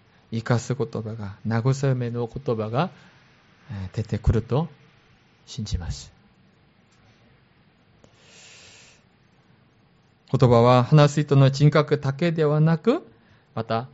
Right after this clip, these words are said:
他の人に対する態度もあります。含めているんです。どのようにその人を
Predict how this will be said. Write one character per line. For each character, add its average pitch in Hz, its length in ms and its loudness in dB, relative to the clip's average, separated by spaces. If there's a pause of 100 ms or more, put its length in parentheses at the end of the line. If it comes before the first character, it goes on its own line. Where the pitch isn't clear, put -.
(100)
他 156 300 -2
の 156 120 -2
人 147 340 -2
に 139 400 -2 (640)
対 127 320 -4
す - 180 -6
る 180 240 0 (800)
態 160 300 -4
度 120 160 -10
も 110 300 -6 (1400)
あ - 180 -18
り 90 80 -10
ま 92 120 -20
す。 - 280 -18
含 - 240 -8
め 98 80 -10
て - 100 -12
い 123 80 -10
る - 80 -18
ん - 80 -20
で - 80 -20
す。 - 160 -20 (400)
ど 117 100 -2
の 139 120 4
よ 160 80 6
う - 20 2
に 165 160 -2
そ 160 140 -8
の 156 160 -2
人 139 240 -4
を 170 220 0